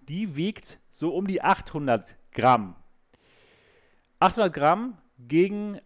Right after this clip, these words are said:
eintausendeinhundertsechzig Gramm. Okay, vielleicht eine Cola-Dose, ähm, schwerer, das Gerät. Aber da es wirklich sehr gut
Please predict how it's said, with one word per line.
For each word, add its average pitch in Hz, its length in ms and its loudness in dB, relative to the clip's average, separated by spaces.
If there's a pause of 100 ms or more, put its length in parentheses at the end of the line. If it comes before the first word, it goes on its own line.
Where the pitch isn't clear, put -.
(140)
eintausendeinhundertsechzig 165 1300 -2
Gramm. 147 500 -2
Okay, 170 380 -2
vielleicht - 300 -2 (140)
eine 180 260 0
Cola-Dose, 180 1080 2 (440)
ähm, 139 300 4
schwerer, 196 840 4
das - 140 -10
Gerät. 208 480 -2 (540)
Aber 170 640 6 (180)
da 175 80 2
es 151 180 0
wirklich 214 360 -8 (500)
sehr 214 280 6
gut 214 440 -4